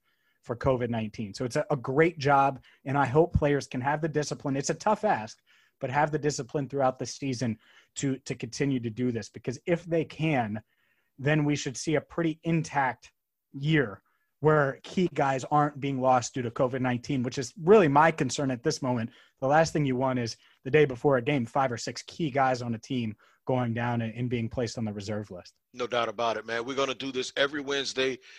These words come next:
Speaker 2: here on Locked On N F L. James Rapien, Tony Wiggins. I tell you what we're gonna do, James. Let's go through the, uh, N F C North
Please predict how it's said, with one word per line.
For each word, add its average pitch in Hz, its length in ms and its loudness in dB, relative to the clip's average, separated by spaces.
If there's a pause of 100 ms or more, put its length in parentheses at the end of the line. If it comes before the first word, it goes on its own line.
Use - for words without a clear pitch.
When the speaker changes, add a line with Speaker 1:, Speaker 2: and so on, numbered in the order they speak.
(180)
Speaker 2:
here 143 260 0
on 131 140 -2
Locked 131 260 4
On 120 180 -2
N 117 100 -2
F 117 220 -6
L. 104 320 -6 (540)
James 123 320 -2
Rapien, 113 560 -8 (280)
Tony 127 260 -2
Wiggins. 107 480 -6 (400)
I - 40 -20
tell 165 140 2
you 180 100 6
what 170 160 6
we're 160 80 -4
gonna 151 180 2
do, 135 180 0
James. 120 400 -2 (220)
Let's 139 300 0
go 160 260 4
through 156 300 -4
the, 127 400 -2
uh, 110 280 2 (460)
N 156 120 4
F 165 100 2
C 151 200 -4
North 139 440 -2